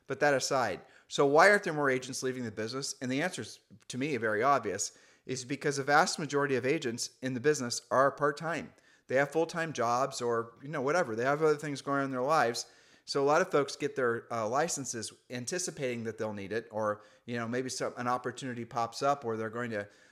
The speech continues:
uh, finally ramp into their dream real estate career, those types of things. And those people are not gonna leave real estate just because there's fewer sales happening, 'cause they weren't doing that many in the first place. So for those of you who thought there was gonna be some s-, uh, sort of big drop-off in agents, it's sort of like the same,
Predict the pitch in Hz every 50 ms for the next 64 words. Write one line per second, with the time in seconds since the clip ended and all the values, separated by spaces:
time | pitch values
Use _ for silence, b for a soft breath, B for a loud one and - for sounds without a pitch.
0 | b b b - 123 110 - - 147 147 151 147 143 120 127 135 135 127 - 143
1 | 139 135 127 131 123 120 113 104 120 131 139 139 123 120 135 139 139 139 - 127
2 | 117 110 - - 127 117 117 139 151 151 151 147 120 113 - 110 101 - 104 92
3 | 82 - - 131 165 202 208 - - 254 254 202 190 156 139 143 156 139 135 139
4 | 127 113 117 135 139 127 104 113 120 127 123 113 - - 110 98 101 101 - b
5 | b b b b b b 143 135 - - 151 147 - 143 127 120 120 117 - -
6 | 139 135 123 117 113 - 127 131 131 127 - 123 107 107 - 110 110 113 135 117
7 | 120 135 143 156 160 156 143 135 135 135 - 123 120 120 113 110 107 107 - -
8 | 143 147 139 143 - - 104 65 58 - - - b b b b b b b b
9 | b 151 143 143 - 151 147 147 165 185 196 190 190 196 165 151 143 123 104 165
10 | 165 160 147 - 131 127 120 - 139 127 123 - - 135 131 123 - - - -
11 | 131 123 117 - - 147 131 117 107 107 139 123 117 120 127 123 131 135 131 139
12 | 127 123 - 117 120 131 147 135 123 117 - - - _ _ _ _ - - 156
13 | - - 160 156 147 139 123 - 120 - - 135 131 117 107 120